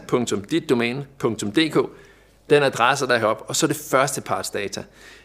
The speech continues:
Det vil din klient, det vil browseren, der kommer ind og kigger på det her og siger, "Det er okay, det vil jeg gerne være med til, det er ikke farligt, jeg vil godt sende data op til dem her, fordi det er det samme domæne, det er ikke tredjepart." Det vil sige, udbyderen her, eller webshoppen her, har stadigvæk fuld kontrol over data.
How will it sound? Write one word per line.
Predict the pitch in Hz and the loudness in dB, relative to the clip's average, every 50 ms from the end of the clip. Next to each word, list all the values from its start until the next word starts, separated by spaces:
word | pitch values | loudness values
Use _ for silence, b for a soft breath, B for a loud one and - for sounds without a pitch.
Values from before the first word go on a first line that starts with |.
| B _ _ | B _ _
Det | 180 185 196 | 8 8 8
vil | 190 196 180 | 8 4 0
din | - - 160 147 139 127 110 92 - - - _ _ _ _ _ | 0 -2 -2 -2 0 -2 -4 -6 -10 -18 -20 _ _ _ _ _
klient, | - - 147 147 143 156 151 151 156 | -8 -2 4 6 6 8 6 6 2
det | 165 160 | 0 0
vil | 151 | 0
browseren, | 120 107 135 131 151 185 180 - 160 135 | 0 2 2 4 4 2 2 0 -2 -2
der | 127 | -2
kommer | 113 - 131 131 | -4 -2 -2 -2
ind | 135 131 | -4 -2
og | |
kigger | - - 202 196 190 | -2 0 0 0 2
på | 151 | 2
det | 156 151 | 2 2
her | 143 | 4
og | 135 | 2
siger, | - - 139 127 143 - - | 2 0 -2 -4 -6 -4 2
"Det | 294 269 | 4 6
er | 170 | 6
okay, | 156 147 - 170 151 151 - - - _ | 4 2 0 -2 -2 -4 -8 -18 -4 _
det | - 214 | 4 4
vil | 190 165 | 6 6
jeg | 123 | 4
gerne | 120 120 135 | 4 2 2
være | 139 120 | 2 0
med | 110 131 160 | 2 2 2
til, | - - 170 147 - - | 2 0 -2 -4 -2 0
det | - | 0
er | 156 | 0
ikke | 143 151 | 0 0
farligt, | - 151 143 160 190 202 | 0 0 0 2 0 -2
jeg | 160 | -2
vil | 143 120 | 0 2
godt | 143 143 139 - | 2 2 2 0
sende | 147 139 120 | -2 -4 0
data | - 123 120 123 110 - - | 2 2 2 2 2 0 0
op | 117 120 117 | 0 0 0
til | - 123 | 0 0
dem | 131 151 170 | 0 2 2
her, | 170 160 147 123 | 2 2 0 0
fordi | - - 135 135 139 | -2 -2 -2 -2 -4
det | 131 139 | -4 -4
er | 131 | -2
det | 131 123 | -2 0
samme | - 117 110 117 127 | 0 0 0 0 0
domæne, | 120 107 117 131 147 170 | 0 0 0 0 0 0
det | 151 147 | 0 -2
er | 139 | -2
ikke | 131 - | -2 -2
tredjepart." | - - 135 156 170 - 135 120 110 - B B B B B B B B B B B B B - | 0 2 2 2 2 2 2 0 0 -2 B B B B B B B B B B B B B 6
Det | 165 170 | 6 6
vil | 160 | 6
sige, | 156 - 160 160 143 | 4 0 0 2 4
udbyderen | 170 175 175 - 151 139 120 113 113 | 4 4 4 4 0 0 0 0 0
her, | 123 139 | 2 2
eller | 127 117 110 | 2 2 2
webshoppen | 107 127 156 175 - - 135 120 123 139 | 2 2 2 2 2 0 0 0 0 -2
her, | 139 | -2
har | 120 120 | -2 -2
stadigvæk | 120 - 135 135 135 123 131 123 - | 0 2 2 2 2 2 0 -2 -2
fuld | - - - 170 165 131 | -4 4 4 4 4 4
kontrol | - - 131 110 - - 127 127 113 - | 0 -6 -6 -6 -2 2 2 2 2 2
over | 113 110 | 0 -2
data. | 107 - 113 107 117 - - | -2 -2 -2 -4 -4 -4 -8